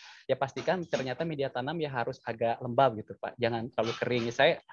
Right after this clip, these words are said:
di Messenger saya kemarin kena banget baru dua hari, tiga hari lalu. Eh, kebetulan mungkin media tanam saya agak kering, terus kemudian saya aplikasi pestisida, ya ternyata di Messenger kena,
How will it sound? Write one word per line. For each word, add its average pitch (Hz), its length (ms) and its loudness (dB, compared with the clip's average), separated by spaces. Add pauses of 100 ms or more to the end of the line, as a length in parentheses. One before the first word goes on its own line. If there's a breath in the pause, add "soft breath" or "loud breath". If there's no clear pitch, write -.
(160 loud breath)
di 135 80 4
Messenger 139 480 2
saya 151 240 6
kemarin 139 320 4
kena 135 240 0
banget 131 240 4
baru 135 160 6
dua 131 320 4
hari, 123 240 -2 (640 loud breath)
tiga 156 240 8
hari 143 160 4
lalu. 131 320 4 (540 loud breath)
Eh, 127 240 10
kebetulan 143 320 4
mungkin 185 400 6
media 143 320 2
tanam 131 320 -2
saya 123 320 6
agak 117 320 0
kering, 151 320 0
terus 151 80 -2
kemudian 127 400 0
saya 120 320 2
aplikasi 117 560 -2
pestisida, 117 720 0
ya 104 320 0 (480 loud breath)
ternyata 123 560 4 (160)
di 127 160 -2
Messenger 131 400 0
kena, 127 320 4